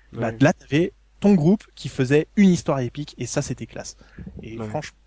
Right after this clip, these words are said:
Speaker 1: euh, c'est, c'était, le, je pense, finalement, le plus grand avantage du multi.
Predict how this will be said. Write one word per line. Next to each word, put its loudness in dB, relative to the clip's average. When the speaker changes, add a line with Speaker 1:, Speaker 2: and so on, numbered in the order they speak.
Speaker 1:
euh, -10
c'est, -16
c'était, -12
le, -8
je -18
pense, -4
finalement, -2
le -2
plus -12
grand -4
avantage -4
du -4
multi. -6